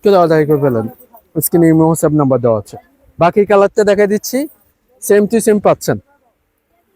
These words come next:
হ্যাঁ, এই যে দেখেন নেক্সট কালারটা, এই কালারটা আরো জোস। আহ, আগেরটার মতো সেম কাজ করা, নিচেও প্যানেলে কাজ আছে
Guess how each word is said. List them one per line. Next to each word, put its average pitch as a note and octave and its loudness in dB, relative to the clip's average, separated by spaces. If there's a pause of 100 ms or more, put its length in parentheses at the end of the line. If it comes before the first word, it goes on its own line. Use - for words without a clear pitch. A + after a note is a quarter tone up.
(100)
হ্যাঁ, C3+ 2
এই E3 4
যে D#3+ 0
দেখেন B2+ -4 (440)
নেক্সট E3+ 0
কালারটা, C3+ 0
এই C#3+ 2
কালারটা D3+ 0
আরো D3 0
জোস। A#2 -8 (540)
আহ, D3 0
আগেরটার F#3 0
মতো G3+ 0
সেম E3+ -2
কাজ D3 -4
করা, G#2+ -2
নিচেও D3 0
প্যানেলে D3+ 0
কাজ A#2+ -2
আছে G#2+ -10